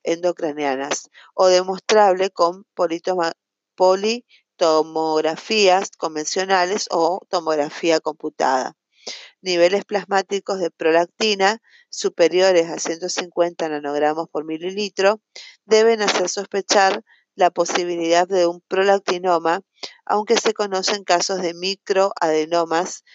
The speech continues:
demostrados quirúrgicamente con niveles inferiores a esa cifra. Con respecto al hipopituitarismo.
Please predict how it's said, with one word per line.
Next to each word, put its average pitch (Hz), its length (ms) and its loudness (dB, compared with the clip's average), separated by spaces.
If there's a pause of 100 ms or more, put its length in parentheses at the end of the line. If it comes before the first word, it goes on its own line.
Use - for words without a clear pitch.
(240)
demostrados 170 760 2
quirúrgicamente 185 1160 -2 (340)
con 220 220 0
niveles 185 640 0
inferiores 180 920 0
a 165 160 -2
esa 160 240 -2
cifra. - 540 -8 (4000)
Con 269 220 0
respecto 285 760 2
al 202 400 0
hipopituitarismo. 214 1900 -2